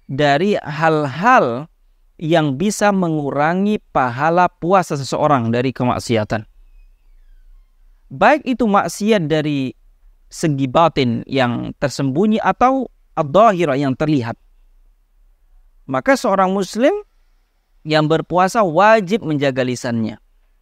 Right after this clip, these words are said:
Ya, dari perkataan yang tidak, tidak baik, perkataan yang,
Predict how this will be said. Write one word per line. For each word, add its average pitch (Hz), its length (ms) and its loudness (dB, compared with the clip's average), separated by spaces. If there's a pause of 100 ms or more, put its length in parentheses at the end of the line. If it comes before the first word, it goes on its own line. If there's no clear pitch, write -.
(200)
Ya, 113 400 -2
dari 123 560 0
perkataan 127 560 0
yang 120 160 0
tidak, 113 400 -2 (420)
tidak 120 380 -2
baik, 123 420 2 (140)
perkataan 127 580 0
yang, 120 180 -2